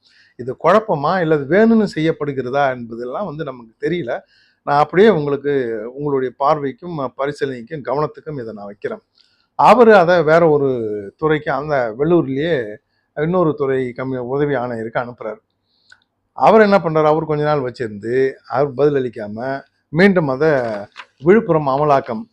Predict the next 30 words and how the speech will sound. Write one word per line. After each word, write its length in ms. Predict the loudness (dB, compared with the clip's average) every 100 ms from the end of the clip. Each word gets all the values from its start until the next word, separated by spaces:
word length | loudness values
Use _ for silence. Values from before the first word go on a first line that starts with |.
| _
உதவி 300 | -6 0 0
கமிஷனருக்கு, 840 | -2 -8 -8 -10 -8 -6 -6 -6 -10 -18 _ _
அதாவது 280 | -2 0
க-, 920 | 0 0 2 0 -2 -6 -8 -10 -6 -4
ஆணையருக்கு 400 | -4 -6 -6 -2
அவர் 340 | -2 -2 -6
திருப்புறாரு. 420 | -4 -4 -4 -10 -10 _ _ _ _
"நீங்க 360 | 0 2 2
பதில் 260 | 0 0 0
சொல்லுங்க" 600 | -2 -6 -6 -6 -6 -6
அப்படின்னு 540 | -4 -6 -6 -8 -8 -8 _ _ _ _
எங்க 320 | 0 4 6
ஆரம்பிச்சோமோ 680 | 8 6 2 -4 -2 0 -2 -4
அங்கேயே 340 | -2 0 0
திருப்பி 600 | -2 -6 -6 -6 -4 -6
ஒரு 320 | -4 -4 -2
ரவுண்ட்ஸ் 260 | -2 -4 -6
வந்து 540 | -10 -6 -4 -4 -6
வருது. 180 | -8 -10 -16 _ _ _ _ _
ரொம்ப 300 | -14 -6 0
காலத்துக்கு 340 | 0 0 -4
முன்னாடி 280 | -2 -2 -4
பெரியார்தாசன் 680 | -4 0 2 2 -4 -6 -6
தான் 160 | -4
ரொம்ப 240 | -4 -6 -8
நக்கலா 440 | -8 -4 -2 -2
ஒரு 140 | -4
விஷயம் 380 | -8 -10 -12 -14 -12
பேசுவாரு. 400 | -14 -10 -12 -12
அவர் 240 | -16 -14